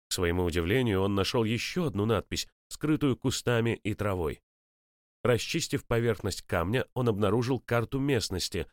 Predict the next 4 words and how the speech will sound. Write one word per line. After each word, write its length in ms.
отмечающую 960
координаты 640
скрытых 480
подземелий. 680